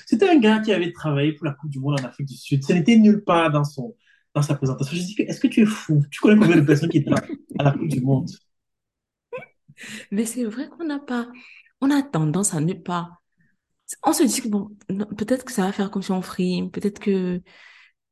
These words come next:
Speaker 2: peut-être qu'ils vont, voilà, non, ça, je ne vais pas dire ça. Mais tu sais, aujourd'hui, aujourd'hui même, où on se parle,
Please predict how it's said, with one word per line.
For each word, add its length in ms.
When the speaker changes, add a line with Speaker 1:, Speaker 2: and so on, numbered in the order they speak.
Speaker 2:
peut-être 200
qu'ils 160
vont, 280
voilà, 500
non, 380
ça, 180
je 100
ne 80
vais 80
pas 160
dire 300
ça. 240
Mais 80
tu 100
sais, 180
aujourd'hui, 640
aujourd'hui 600
même, 420
où 60
on 120
se 120
parle, 360